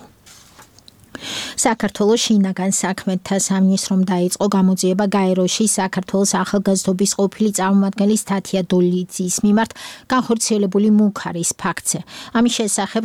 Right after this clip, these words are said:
ნათქვამია სამინისტროს მიერ გავრცელებულ განცხადებაში. პარასკევს თბილისში გამართულ ეგრეთ წოდებულ ქართველთა მარშთან დაკავშირებით დოლიძემ სოციალურ ქსელში გამოხატა საკუთარი უარყოფითი პოზიცია, რასაც მარშის ორგანიზატორებისა და მხარდამჭერთა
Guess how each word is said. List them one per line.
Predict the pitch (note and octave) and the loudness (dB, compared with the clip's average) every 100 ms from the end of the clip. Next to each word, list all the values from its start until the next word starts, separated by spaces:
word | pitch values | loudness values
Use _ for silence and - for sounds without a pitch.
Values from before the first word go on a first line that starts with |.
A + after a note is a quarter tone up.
| G3+ | -2
ნათქვამია | G3 - G3 F#3+ G#3 | -4 -2 2 2 2
სამინისტროს | A#3 A3 G#3 G3 - F3+ - | 2 4 4 2 -2 -6 -4
მიერ | F#3 F3+ F3+ | -4 -2 -4
გავრცელებულ | E3+ - F3 D#3+ E3+ - | -4 -4 -4 -2 -2 -2
განცხადებაში. | F3 F3 - F3 E3 E3+ - - - - - | -2 -2 -2 -2 -2 -2 -4 -6 -12 -8 -2
პარასკევს | G#3 G#3 - A#3 - | 0 0 0 -2 -4
თბილისში | - A3+ G#3+ - G3 | -2 2 2 2 0
გამართულ | G3 F3 D#3+ - D3 - - _ - | 0 0 -4 -6 -6 -6 -14 _ -2
ეგრეთ | A3 - A#3 F3+ | -2 0 -2 0
წოდებულ | F#3 F#3 G3+ G3+ | 0 2 2 0
ქართველთა | - G#3+ - G3 - - G3+ G3 | -4 -4 -2 -6 -6 -4 2 2
მარშთან | F#3 - - F3+ | 2 -4 -4 -4
დაკავშირებით | F3+ F3+ - G3 G3 A3+ - - | -2 -4 0 2 2 0 -8 -12
დოლიძემ | - A3+ A3+ G#3 A3+ A#3 | 0 2 2 0 0 2
სოციალურ | A3+ A#3 G#3+ A3+ G#3 G#3 | 2 0 0 0 0 -2
ქსელში | - - G3+ - A3+ | -2 0 0 0 0
გამოხატა | G3+ F#3 F#3+ F#3+ F#3 G#3 | 2 2 0 -4 -2 -2
საკუთარი | G3+ F3+ F#3 E3+ F#3+ | -2 -2 -4 0 2
უარყოფითი | G#3 G#3+ G3+ G3 G3 F#3 F#3 F#3 | 4 2 0 -4 -2 -4 -2 -4
პოზიცია, | G3 F#3 F#3 F3 F3 D#3 - - | 0 0 0 0 0 -2 -6 -10
რასაც | - G3 A3 - | -2 0 0 0
მარშის | G3+ F#3 - G3+ | 0 0 -2 0
ორგანიზატორებისა | G3 F#3 G#3+ G3 G3 G3 F#3+ F3+ F3+ F3+ E3+ | 0 2 2 2 0 -2 -2 0 0 -2 -2
და | E3+ | -4
მხარდამჭერთა | - G3 F#3+ G3 F3 F3+ | -2 -2 2 2 2 -4